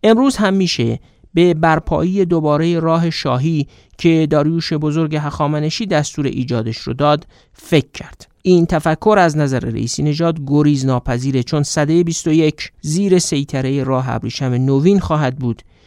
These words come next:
و ایران باید جایگاه خودش رو در این طرح بزرگ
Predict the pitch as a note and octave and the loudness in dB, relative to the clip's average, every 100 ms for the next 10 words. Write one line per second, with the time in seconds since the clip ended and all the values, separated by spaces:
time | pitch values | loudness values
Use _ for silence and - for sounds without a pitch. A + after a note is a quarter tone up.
0 | _ - D3+ F#3 F3+ F3+ E3 E3 F3 E3+ | _ -4 -2 2 2 2 2 0 -2 0
1 | E3+ E3 E3 E3 G#3 A3 - F3 C#3+ - | 2 2 2 2 0 0 0 -2 -2 -4
2 | A#2+ B2 B2+ C3 C#3 - B2+ A#2 B2 A2 | -4 -2 -2 -2 -4 -6 -6 -6 -4 -4
3 | A2 A2+ | -2 -2